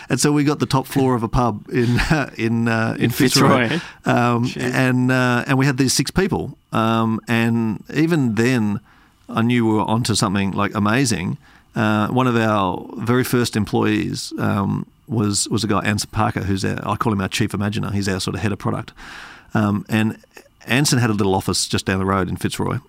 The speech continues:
Speaker 1: Um,
Speaker 2: Okay.
Speaker 1: and so I, I spent a lot of time working from his little office or up, upstairs at the pub.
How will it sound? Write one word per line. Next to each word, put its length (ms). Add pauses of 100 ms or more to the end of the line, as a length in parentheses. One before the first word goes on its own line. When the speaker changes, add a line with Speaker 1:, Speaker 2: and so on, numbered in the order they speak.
(140)
Speaker 1:
Um, 220
Speaker 2:
Okay. 80
Speaker 1:
and 160
so 540
I, 200
I 20
spent 200
a 20
lot 80
of 60
time 240
working 260
from 140
his 140
little 180
office 400 (160)
or 400 (180)
up, 200
upstairs 420
at 40
the 60
pub. 300